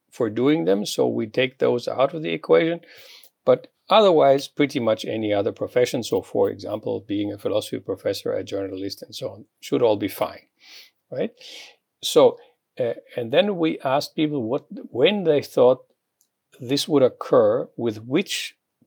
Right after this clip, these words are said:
certainty or which probability that they would allocate to this, to this particular event. Um, and at the time when we did that,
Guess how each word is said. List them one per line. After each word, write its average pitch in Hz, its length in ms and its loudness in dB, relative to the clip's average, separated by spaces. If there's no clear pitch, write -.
certainty 123 920 0
or 117 100 -2
which 131 400 -8
probability 123 1040 0
that - 200 -2
they 101 140 -2
would 104 180 -4
allocate 104 520 -6
to 110 60 -14
this, 101 240 -12
to 110 120 -8
this 107 140 -14
particular - 480 -10
event. 101 380 -12
Um, 117 240 -6
and 117 260 -8
at 160 220 -2
the 143 80 -4
time 156 380 -2
when 127 180 -2
we 120 100 -6
did 127 360 -2
that, - 360 -4